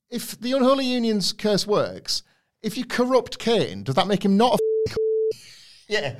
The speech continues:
Speaker 1: Is it like, yeah, is that, like, reverse
Speaker 2: He's a
Speaker 1: effect?
Speaker 2: good guy.
Speaker 1: <laughs> Yeah.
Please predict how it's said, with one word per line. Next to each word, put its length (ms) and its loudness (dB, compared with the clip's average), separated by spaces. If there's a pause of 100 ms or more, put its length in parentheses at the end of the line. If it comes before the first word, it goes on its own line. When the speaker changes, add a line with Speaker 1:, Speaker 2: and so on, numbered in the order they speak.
(140)
Speaker 1:
Is 120 2
it 120 6
like, 180 2
yeah, 140 6
is 80 0
that, 120 2
like, 160 2
reverse 360 4
Speaker 2:
He's 80 -2
a 20 0
Speaker 1:
effect? 160 2
Speaker 2:
good 160 0
guy. 220 4 (140)
Speaker 1:
<laughs> 40 2
Yeah. 500 4